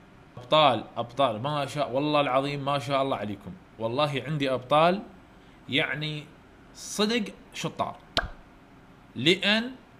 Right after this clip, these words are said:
متعاكسات أو لأن مختلفات، friendly تشبه، تختلف عن friend، لأن مختلفات، فراح نستخدم not very. هذا الحكي أخذناه ايش وقت؟ أخذناه بالمحاضرة السابقة،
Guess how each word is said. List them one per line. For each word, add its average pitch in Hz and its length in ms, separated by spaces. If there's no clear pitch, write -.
متعاكسات 165 1120
أو 160 220
لأن 190 300
مختلفات، 156 880
friendly 180 560
تشبه، 208 400
تختلف 202 500
عن 175 280
friend، 165 480
لأن 180 280
مختلفات، 208 720
فراح 156 300
نستخدم 185 640
not 214 80
very. 160 380
هذا 165 340
الحكي 202 380
أخذناه 165 360
ايش 185 160
وقت؟ 226 400
أخذناه 165 440
بالمحاضرة 170 720
السابقة، 180 760